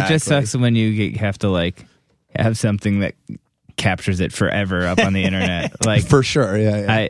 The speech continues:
Speaker 1: I was talking to Brad before, like, I was, like, s-, fighting with someone on Twitter, and I was like, I wasn't even mad. I just, like, wanted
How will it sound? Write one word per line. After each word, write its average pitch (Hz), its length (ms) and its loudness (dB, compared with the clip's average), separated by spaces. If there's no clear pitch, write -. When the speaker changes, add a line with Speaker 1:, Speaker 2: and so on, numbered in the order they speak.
Speaker 1:
I 120 60 0
was 127 100 0
talking 127 240 2
to 117 60 2
Brad 104 380 -2
before, 95 420 -2
like, 87 220 -4
I 87 280 -4
was, 87 360 -6
like, 80 360 -2
s-, - 140 -16
fighting 85 320 0
with 87 120 0
someone 82 200 0
on 80 140 -2
Twitter, 71 460 -4
and 85 180 0
I 85 60 0
was 90 180 -2
like, 85 420 -2
I 123 100 4
wasn't 147 260 4
even 113 340 2
mad. 101 500 0
I 95 80 -2
just, 101 200 -4
like, 104 160 0
wanted 92 460 0